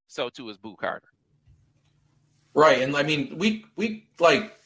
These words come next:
Speaker 2: s-, to straighten it out, I mean, it's still a good thing that these guys,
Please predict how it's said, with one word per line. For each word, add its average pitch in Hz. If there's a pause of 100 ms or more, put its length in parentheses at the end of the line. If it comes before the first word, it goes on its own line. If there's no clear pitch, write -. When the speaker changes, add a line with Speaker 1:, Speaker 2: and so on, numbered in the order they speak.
(140)
Speaker 2:
s-, -
to 143
straighten 208
it 135
out, 151
I 135
mean, 127
it's 165
still 254
a -
good 202
thing 123 (340)
that 147
these 160
guys, 143